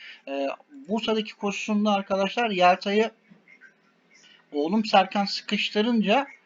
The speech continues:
e, Yeltay üçüncü oldu. Sonlarda Çaltepe çok etkili geldi ama koşuyu Batman Aslanı kazandı arkadaşlar. E,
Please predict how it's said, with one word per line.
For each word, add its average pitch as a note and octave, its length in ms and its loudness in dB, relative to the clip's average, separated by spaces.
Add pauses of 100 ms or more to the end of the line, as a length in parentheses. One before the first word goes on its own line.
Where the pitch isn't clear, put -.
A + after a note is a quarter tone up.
(240)
e, C#3 80 -6
Yeltay F#3+ 640 2
üçüncü G#3 400 4
oldu. F3+ 480 0
Sonlarda F#3+ 580 2
Çaltepe G3+ 460 0
çok G#3 240 -6
etkili F#3 280 -8
geldi E3 260 0
ama G#3 160 0
koşuyu G#3 380 -6
Batman G#3+ 300 -2
Aslanı D3+ 340 -4
kazandı C3+ 460 -4
arkadaşlar. A#2+ 640 -8 (400)
E, C#3+ 60 -8